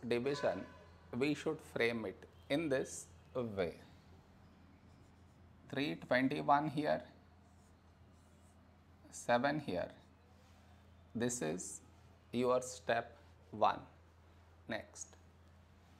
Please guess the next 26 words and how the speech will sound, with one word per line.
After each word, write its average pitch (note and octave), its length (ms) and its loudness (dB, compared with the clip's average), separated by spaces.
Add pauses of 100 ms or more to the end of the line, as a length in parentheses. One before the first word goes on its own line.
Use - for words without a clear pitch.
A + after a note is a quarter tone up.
(520)
here D#3 300 2
we F#3 100 -2
have F3 280 6 (120)
three, - 280 -4 (440)
here D3 240 2
seven. F2+ 420 2 (840)
Three E3+ 340 -2 (340)
smaller C#3+ 600 4
than E3 240 2
seven, A2 460 2 (760)
so - 240 -2
we D3+ 140 0
should D#3 260 -4
take D#3+ 300 -6
two F3 160 2
numbers, C3+ 580 2 (380)
thirty-two. A#2+ 480 0 (920)
A C#3 120 10
number D3 460 2
close F3 280 -2
to G3 140 -2
thirty-two D3 560 -2 (500)
in D3 200 0
seven D3+ 420 6
table D#3+ 360 6
is B2 300 0